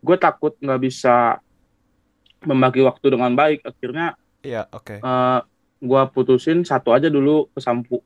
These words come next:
Speaker 1: kesatuan kampus chemistry, supaya kita lihat dulu kalau misalkan K C M ini bisa gue jalanin dengan baik, nanti semester berikutnya gue akan, ini kan masih bisa, masih ada, eh, apa namanya, eh, gamor-,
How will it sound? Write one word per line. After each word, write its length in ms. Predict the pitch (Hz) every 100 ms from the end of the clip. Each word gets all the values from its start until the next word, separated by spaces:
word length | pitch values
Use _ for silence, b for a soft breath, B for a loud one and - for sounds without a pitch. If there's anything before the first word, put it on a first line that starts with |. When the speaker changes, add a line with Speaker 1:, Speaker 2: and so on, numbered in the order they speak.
| _
Speaker 1:
kesatuan 680 | 131 127 120 123 127 143 139 _ -
kampus 320 | 120 120 131
chemistry, 440 | 117 117 117 139
supaya 520 | - - 107 117 -
kita 400 | - 120 131 131
lihat 200 | 123 131
dulu 240 | - 156 180
kalau 260 | - 135 131
misalkan 520 | 135 135 127 127 131 _ b b
K 80 | - 123
C 220 | 131 127
M 80 | 127
ini 160 | 131
bisa 280 | 127 123 127
gue 200 | 120 120
jalanin 380 | 120 120 120 120
dengan 200 | 117 117
baik, 320 | 110 110 156 _ _ _
nanti 460 | - 110 110 170 -
semester 440 | _ 143 131 - 135
berikutnya 640 | 123 127 - - 156 160 - _
gue 200 | - 135
akan, 480 | 143 - 107 104 110
ini 140 | - 120
kan 120 | 160
masih 240 | 147 139
bisa, 200 | 123 117
masih 240 | 143 135 113
ada, 240 | 110 110 _ b _ _ _ -
eh, 160 | 120
apa 140 | 117 139
namanya, 420 | 135 127 135 143 143 139
eh, 280 | 120 117 117
gamor-, 340 | 113 120 123